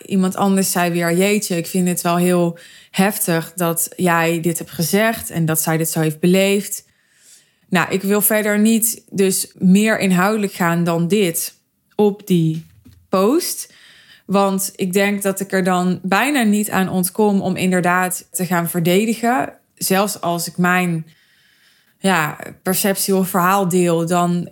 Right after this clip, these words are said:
komt, het wordt altijd een soort verdediging, omdat dit denk ik ook een soort aanval is. En ik snap dat dat maar net is hoe je het,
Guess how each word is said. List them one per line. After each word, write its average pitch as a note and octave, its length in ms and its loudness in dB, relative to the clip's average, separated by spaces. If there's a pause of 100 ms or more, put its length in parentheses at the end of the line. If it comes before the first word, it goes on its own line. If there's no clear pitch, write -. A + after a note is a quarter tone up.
(120)
komt, - 500 -4
het - 240 -8
wordt G#3+ 180 0
altijd B3 300 0
een - 60 -4
soort G3 420 -2
verdediging, G3+ 800 0
omdat F#3 340 0
dit G3 180 2
denk F3+ 200 0
ik F3+ 180 -10
ook G3 140 0
een G3 100 4
soort F3+ 280 -2
aanval G#3 500 0
is. - 540 -2 (640)
En F#3+ 140 0
ik F3+ 80 0
snap F#3 240 0
dat F#3 120 -4
dat F3+ 120 -2
maar F3+ 140 2
net F#3 220 0
is F#3 100 -8
hoe F#3 180 2
je F3 140 0
het, - 300 -4